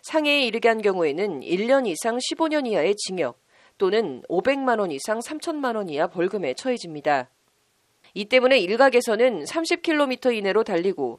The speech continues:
주의 의무를 다 지키면 인명피해가 나도 처벌을 피할 수 있다는 주장이 있습니다.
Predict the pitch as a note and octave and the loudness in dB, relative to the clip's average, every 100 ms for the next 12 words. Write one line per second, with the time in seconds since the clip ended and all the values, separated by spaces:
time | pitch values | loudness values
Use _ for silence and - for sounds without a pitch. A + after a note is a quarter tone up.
0 | - - A3 C4 A#3+ F#3 F#3+ F3+ A#3 G3 | -8 -6 -2 0 2 0 0 2 0 0
1 | F#3+ G3 - E3+ G3 F3+ B2+ - F#3 B3 | -4 -4 -8 -2 -2 -2 -6 -6 -2 0
2 | C#4 C4+ A#3 G3 G3 C3 - G#3+ F3+ - | 0 0 -2 0 2 0 0 -2 -2 -4
3 | D#4 D#4 C#4 - B3 - E3+ - F#3+ D3 | 0 0 0 -2 -2 -4 -6 -4 -4 -4
4 | F#3 F#3+ F#3 D3+ - D#3 D3 D3+ B2 | -4 -4 -4 -6 -8 -6 0 0 0